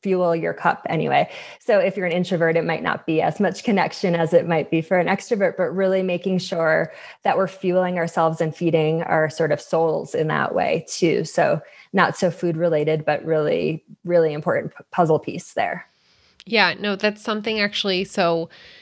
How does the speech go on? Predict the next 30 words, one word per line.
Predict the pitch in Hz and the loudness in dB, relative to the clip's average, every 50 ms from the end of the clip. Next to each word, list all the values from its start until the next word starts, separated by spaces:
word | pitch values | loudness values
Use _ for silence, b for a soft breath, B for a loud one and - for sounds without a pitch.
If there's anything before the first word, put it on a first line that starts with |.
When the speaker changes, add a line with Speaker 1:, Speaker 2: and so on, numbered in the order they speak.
| B B B B B B B B B B B _ _ _ _ - | B B B B B B B B B B B _ _ _ _ -10
Speaker 2:
you | - 254 240 | -4 -2 2
know, | 214 202 190 185 185 160 B B B B B - | 2 4 4 2 0 -2 B B B B B -2
um, | 214 214 208 196 190 175 165 165 156 - - - - | 0 2 2 2 2 0 -2 -6 -10 -14 -14 -8 -2
we | 196 226 220 | 0 0 0
talk | 208 - 196 208 202 202 208 | 0 2 4 4 4 4 4
a | 202 | -4
lot | 196 185 185 185 | 0 0 0 0
about, | 185 180 185 175 - - | 2 2 2 2 2 2
like, | 165 165 160 160 - B B B B | 0 0 0 0 -6 B B B B
our | - 196 202 | 2 4 4
Nordic | 202 196 190 185 180 170 170 165 - - | 4 2 2 2 2 2 2 0 0 -4
twist | - - 349 359 349 - - - | -4 2 4 4 4 4 0 -10
here | - 214 196 190 185 175 | -4 -2 0 2 2 2
and | 175 190 190 185 | 2 0 0 0
really | 190 190 196 214 208 | 0 2 2 0 -2
following | 214 196 185 180 185 185 185 185 185 185 | 0 2 2 4 4 4 2 0 0 0
a | 180 | 0
lot | 175 165 160 156 160 | 2 2 2 4 4
of | 170 175 - | 2 -2 0
the | - 190 | 0 2
Nordic | 196 185 175 165 160 165 180 - - | 2 2 2 2 2 0 0 -4 -6
philosophies | - - 185 175 156 147 165 160 - 220 208 220 269 285 320 339 330 - | -6 -4 0 0 2 2 0 -2 -4 -8 -4 -2 0 0 2 0 -2 -2
because | - 220 202 190 196 208 175 180 175 180 170 165 165 160 | -2 -4 -2 -2 0 2 2 2 2 0 -2 -6 -10 -12
Speaker 1:
Mm. | 156 151 165 160 - _ _ _ _ _ _ _ _ _ _ - - 233 | -14 -16 -18 -20 -20 _ _ _ _ _ _ _ _ _ _ -18 -10 -2
Speaker 2:
they | 220 | 0
are | 208 208 208 | 0 0 0
technically | 208 - 247 320 - 320 277 - 226 202 180 | 0 0 0 0 0 -2 -4 -2 0 0 2
the | 165 185 | 0 0
happiest | 170 - - - 220 247 262 - 262 233 220 208 208 - - | -2 -2 0 2 2 2 2 0 -4 -2 -2 -2 -4 -6 -8
people | - 254 285 294 - 196 175 165 175 - 185 - | -4 -2 -2 0 0 0 2 4 2 2 0 -2